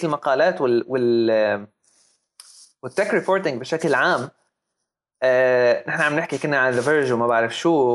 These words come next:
وهدول الويب سايتات التانية. آه، بس حتى عنا بالعالم العربي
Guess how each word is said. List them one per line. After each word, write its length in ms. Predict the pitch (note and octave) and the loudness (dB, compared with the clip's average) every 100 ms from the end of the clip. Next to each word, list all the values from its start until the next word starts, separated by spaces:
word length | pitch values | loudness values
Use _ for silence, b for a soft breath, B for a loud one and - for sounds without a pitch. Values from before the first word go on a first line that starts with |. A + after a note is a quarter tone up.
| A#2+ A#2 | 0 -2
وهدول 360 | A#2 A#2+ C3+ B2+ | -2 0 2 2
الويب 220 | A#2 A2+ | 2 0
سايتات 380 | A#2 A#2+ B2+ B2 | 0 -2 0 -2
التانية. 640 | B2 C#3+ C#3+ A#2+ G2 G#2+ B B B B - | -2 0 0 0 0 -2 B B B B -2
آه، 400 | C3 B2+ B2+ - _ _ - | 2 2 0 -8 _ _ -2
بس 520 | C#3+ C#3 - - - _ | 0 0 -2 -4 -8 _
حتى 380 | - - A#3 - D4 - - | -2 0 0 2 0 0 -2
عنا 320 | D3+ A3+ C#4 | 0 0 0
بالعالم 400 | C#3+ D3 F#3+ G3+ | 0 2 2 2
العربي 640 | D#3 D3 B3 D#3 A2+ F3 | 2 2 0 0 -4 -6